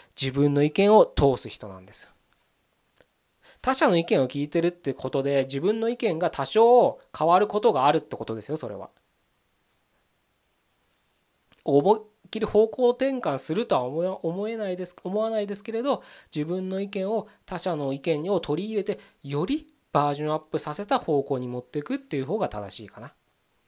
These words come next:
もう独善的なリーダーは今の時代は多分求めて、求められない。かといって調整役ばっかしてるリーダーも求めら-、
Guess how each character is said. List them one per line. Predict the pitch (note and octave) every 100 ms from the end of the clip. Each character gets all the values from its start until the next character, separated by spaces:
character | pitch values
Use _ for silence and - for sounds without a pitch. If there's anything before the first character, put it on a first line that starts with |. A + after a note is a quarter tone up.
| _ _ _ _ _ _ _ _ _ _ _ _ _ _ _ _ _ _ _ _ _ _ _ _ _ _ _ _
も | F#3+ G3+
う |
独 | D3+ D3 F#3
善 | F#3 G#3 G#3
的 | G#3+ G#3
な | G#3
リ | F#3+ G#3+
ー |
ダ | F3+
ー | A#2
は | G#2 G2 -
今 | D3+ D3
の | A#2
時 | A2
代 | A2 G#2+
は | A2+
多 | G#2+ B2+
分 | A#2 F#2+ - _ _
求 | A#2 C3
め | B2+ B2
て、 | - A#2 A2+ - -
求 | A#2 C#3
め | C3+ C3+ C3+ C3+ C3
ら | B2+ C3+
れ | D3+
な | A2+
い。 | A#2+ _ _ _ _ _ _ _ _ -
か | A#3+
と | A3+
い |
っ | F#3+
て | - -
調 | - E3 G3 G#3
整 | A3 G#3+
役 | G3+ G#3
ば | F#3+
っ | F#3 -
か | C3
し | -
て | D3
る | D3+ C#3+
リ | D3 C#3+
ー |
ダ | C3+ D3+
ー |
も | G3+
求 | B2+ - A#2+
め |
ら-、 | A#2